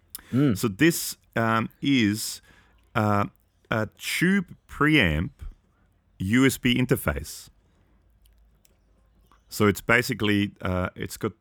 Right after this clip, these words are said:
Speaker 2: I think, two twelve X sevens in it. Yeah.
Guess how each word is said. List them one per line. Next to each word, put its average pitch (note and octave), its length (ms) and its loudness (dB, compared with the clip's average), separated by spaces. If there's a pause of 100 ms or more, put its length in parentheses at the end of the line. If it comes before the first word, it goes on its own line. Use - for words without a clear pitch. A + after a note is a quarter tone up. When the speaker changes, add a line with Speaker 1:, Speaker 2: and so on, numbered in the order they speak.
(220)
Speaker 2:
I - 80 -6
think, - 280 -8
two F3 840 0 (540)
twelve C#3+ 240 -4
X C#3+ 180 -4
sevens D3+ 380 -4
in E3 120 -4
it. A3 140 -6 (2000)
Yeah. G2 220 0